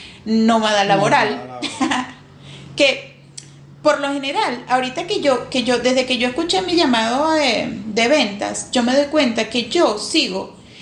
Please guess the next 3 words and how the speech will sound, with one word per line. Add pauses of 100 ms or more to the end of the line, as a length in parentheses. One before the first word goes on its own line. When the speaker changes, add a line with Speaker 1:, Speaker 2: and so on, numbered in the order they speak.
(360)
Speaker 1:
em, (2500)
yo
sigo,